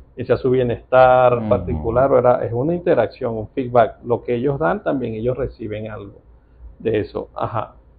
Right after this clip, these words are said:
Speaker 1: Decíamos lo de fetiche, esa cosa, porque es según las culturas, ¿verdad?
Speaker 2: Ujú.
Speaker 1: Porque lo que nosotros consideramos como animales domésticos, para otras culturas no lo son,
Speaker 2: Ujú.
Speaker 1: ¿verdad?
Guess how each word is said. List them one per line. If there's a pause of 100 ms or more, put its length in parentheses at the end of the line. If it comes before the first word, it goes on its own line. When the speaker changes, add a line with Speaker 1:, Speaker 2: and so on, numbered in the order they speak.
(480)
Speaker 1:
Decíamos (340)
lo
de
fetiche,
esa
cosa,
porque
es
según
las
culturas,
¿verdad? (420)
Speaker 2:
Ujú.
Speaker 1:
Porque (180)
lo
que
nosotros
consideramos
como
animales
domésticos, (580)
para
otras
culturas
no
lo
son,
Speaker 2:
Ujú.
Speaker 1:
¿verdad?